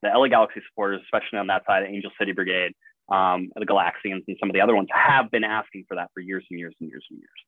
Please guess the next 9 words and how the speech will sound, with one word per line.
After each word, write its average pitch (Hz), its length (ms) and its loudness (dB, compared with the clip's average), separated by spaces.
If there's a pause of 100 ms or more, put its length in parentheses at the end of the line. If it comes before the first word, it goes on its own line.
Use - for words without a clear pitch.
(560)
Um, 85 340 -2
and 104 120 2
it 110 180 -4
finally 110 320 4
got 92 180 0
done. 80 240 -6 (160)
It 127 160 2 (220)
does, 117 400 6 (420)
it 151 120 -8